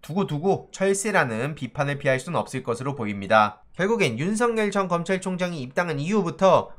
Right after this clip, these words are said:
국민의힘 내부 갈등이 어마어마하게 커지고 있는 상황으로 보이는데요. 오늘 새벽엔 이준석 대표가 녹취록을 직접 공개했습니다. 한마디로 이런 식으로 일부 내용을 저렇게 공개를 한 건데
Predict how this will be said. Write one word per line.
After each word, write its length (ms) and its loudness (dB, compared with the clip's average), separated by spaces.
국민의힘 540 -2
내부 260 -2
갈등이 420 -2
어마어마하게 720 4
커지고 380 -6
있는 200 -4
상황으로 460 -2
보이는데요. 680 0
오늘 240 4
새벽엔 580 2
이준석 420 -4
대표가 580 4
녹취록을 640 -2
직접 320 -2
공개했습니다. 920 2
한마디로 380 2
이런 220 2
식으로 640 0
일부 340 -2
내용을 360 0
저렇게 340 -6
공개를 480 -2
한 100 -2
건데 520 0